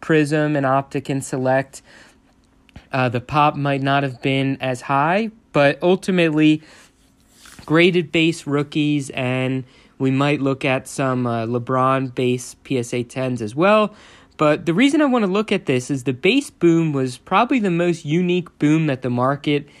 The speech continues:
has ever had, because we've never seen cards grow with that incredible percentage growth as we did during the base boom. I mean, for example, like, we'll start by looking at the most iconic one,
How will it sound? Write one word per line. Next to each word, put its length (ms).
has 240
ever 260
had, 540
because 560
we've 220
never 280
seen 460
cards 460
grow 640
with 240
that 360
incredible 680
percentage 720
growth 320
as 180
we 120
did 340
during 320
the 80
base 400
boom. 360
I 100
mean, 300
for 280
example, 600
like, 280
we'll 140
start 380
by 140
looking 380
at 240
the 80
most 320
iconic 640
one, 420